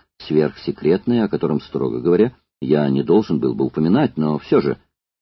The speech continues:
Возможно, что нам удастся овладеть квадратными корнями. Квадратными корнями? Ну, там есть кое-какие занозы,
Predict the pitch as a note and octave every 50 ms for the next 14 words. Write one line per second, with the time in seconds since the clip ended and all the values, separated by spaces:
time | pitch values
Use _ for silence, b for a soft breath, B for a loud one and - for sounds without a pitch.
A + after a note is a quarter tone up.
0 | _ _ _ _ _ - A1 C2+ C2+ - - C#2 D#2+ G2+ G2+ A2 G#2+ G#2 G2+ -
1 | - - C#2+ D2+ D#2+ D#2 C#2+ C2+ - - G2+ A#2+ B2+ - - - - F#2 D2+ C#2+
2 | D2 C#2+ A#1 E2+ G2 - - - _ _ _ _ D#2 D2 C#2+ - - A#1 C#2 D#2+
3 | - - - E2+ D#2+ D#2 D2 - - C2+ - - C#2+ E2 G#2 A2+ - - C2 _
4 | _ _ _ _ _ _ _ _ _ _ _ _ _ _ _ _ _ _ _ _
5 | _ - - - - - - - - - - C#3 F#3 G#3 G3+ - A#2+ A2 G2+ F#2
6 | E2+ - - - C2+ - - F2 - B3+ C#4 C#4 B3 G3+ - - _ _ _ _
7 | _ _ _ _ _ B B B B - F#3 - D#3+ D#3+ E3 D#3+ D#3 B2+ - -
8 | - _ F#2+ F2 D2+ - E2+ - - E2 D#2+ D2 E2+ F#2+ G#2+ D#3 G3 G3+ F3+ E3
9 | E3